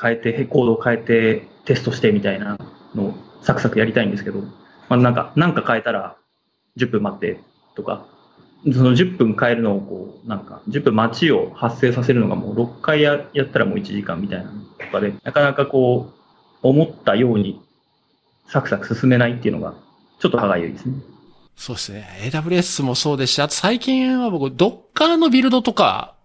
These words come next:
Speaker 2: もなんかそんなん感じますね。やっぱり。まあ、Kubernetesもそうですけど。うん、そうなんですよね。こう、試行錯誤のサイクルがどうしても長くなってしまうんで、なんかね、こう、一日べったり仕事してるつもりでも意外といろんなことやれてないとか、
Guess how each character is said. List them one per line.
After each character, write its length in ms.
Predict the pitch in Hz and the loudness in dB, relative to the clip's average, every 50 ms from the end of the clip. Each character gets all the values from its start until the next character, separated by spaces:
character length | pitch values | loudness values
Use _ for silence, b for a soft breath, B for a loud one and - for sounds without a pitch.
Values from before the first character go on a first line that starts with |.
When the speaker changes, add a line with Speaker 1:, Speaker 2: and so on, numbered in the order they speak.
| _ _ _ _ - | _ _ _ _ -6
Speaker 2:
も 320 | 143 139 131 127 127 - | -4 -2 -2 -4 -6 -4
な 100 | - 123 | -4 -4
ん 20 | 113 | -4
か 80 | 107 | -4
そ 140 | - - 127 | -4 -4 -2
ん 60 | 113 | -2
な 100 | 110 95 | -4 -4
ん 80 | 98 - _ _ _ - | -8 -12 _ _ _ -6
感 160 | - 107 104 | -4 -4 -2
じ 100 | 104 113 | -4 -6
ま 120 | 101 92 - | -8 -10 -6
す 100 | - 131 | -4 -2
ね。 80 | 131 | -2
や 80 | 123 104 | -2 -2
っ 60 | - | -2
ぱ 100 | - 110 | -4 -4
り。 80 | 110 127 | 0 0
ま 80 | 135 | 0
あ、 40 | - | 2
Kubernetes 440 | - 196 185 180 180 180 185 - - | 4 4 4 4 2 2 -2 -4 -8
も 60 | 95 | -8
そ 160 | - - 104 | -6 -8 -8
う 20 | 90 | -8
で 80 | 92 | -10
す 100 | - - | -14 -12
け 120 | - - 110 | -12 -10 -10
ど。 180 | - - - - _ _ _ - | -10 -10 -12 -14 _ _ _ -12
う 40 | |
ん、 160 | 104 101 98 104 | -12 -12 -8 -4
そ 200 | - 196 196 165 | 0 2 2 2
う 40 | |
な 60 | 117 101 | 2 -2
ん 20 | |
で 40 | 107 | -6
す 140 | - - 107 | -8 -8 -10
よ 80 | - 135 | -6 -6
ね。 220 | 175 196 196 185 | -4 -4 -4 -6
こ 100 | - 127 131 | -8 -8 -4
う、 20 | - | -2
試 100 | - - | -2 0
行 160 | - 254 277 | 0 0 0
錯 300 | 294 - 320 320 339 311 | 0 0 0 2 2 2
誤 220 | 240 202 175 160 147 | 4 4 4 4 2
の 120 | 135 131 | 0 -2
サ 180 | - - 220 247 | -2 -2 -2 -2
イ 80 | 240 | -2
ク 120 | - 240 233 | 0 0 0
ル 80 | 214 | 2
が 80 | 208 196 | 2 2
ど 140 | 160 170 185 | 2 2 0
う 40 | |
し 60 | - - | 2 2
て 80 | 302 | 0
も 80 | 233 151 | 0 2
長 220 | 139 143 165 196 | 2 2 2 0
く 80 | 190 170 | 0 0
な 80 | - | -2
っ 40 | - | -2
て 100 | - 113 | -4 -6
し 100 | - 131 | -6 -4
ま 120 | 117 104 98 | -4 -6 -8
う 40 | |
ん 80 | 98 101 | -10 -8
で、 280 | 101 107 120 - - _ | -6 -6 -6 -6 -8 _
な 160 | - 190 208 233 | -6 -4 -4 -2
ん 40 | |
か 120 | 220 - 104 | -2 -2 -4
ね、 360 | 107 107 117 123 - - _ _ _ _ - | -2 -4 -6 -6 -8 -12 _ _ _ _ -8
こ 260 | - 131 123 131 - - | -6 -4 -4 -4 -6 -10
う、 20 | - | -10
一 220 | - 156 - 247 254 | -8 -2 0 0 0
日 200 | 247 - - 226 | 0 0 -2 -4
べ 160 | 156 - 175 | 0 2 2
っ 100 | 175 175 | 2 2
た 140 | - 240 247 | 2 0 2
り 60 | 196 | 2
仕 120 | 175 - 175 | 2 2 2
事 180 | 185 180 226 | 2 2 2
し 100 | 220 - | 0 2
て 100 | - 196 | 2 2
る 80 | 180 180 | 0 0
つ 100 | - 196 | -2 -2
も 140 | 190 190 196 | -2 0 0
り 60 | 196 | 2
で 100 | 233 226 | 2 4
も 80 | 190 | 4
意 80 | 156 156 | 4 4
外 180 | 170 170 170 165 | 4 2 2 2
と 320 | - 147 110 92 - _ _ _ _ | 0 -2 -4 -4 -10 _ _ _ _
い 80 | - 143 | 0 2
ろ 120 | 139 135 | 2 2
ん 40 | 143 | 2
な 60 | 139 | 0
こ 80 | 123 - | -2 -2
と 60 | 104 | -4
や 100 | 104 110 | -2 -2
れ 80 | 107 - | -2 -2
て 100 | 113 101 | -4 -4
な 100 | 87 87 | -6 -8
い 60 | 90 | -10
と 140 | - 98 - | -12 -10 -6
か、 320 | - 101 90 95 - - | -4 -4 -4 -4 -8 -10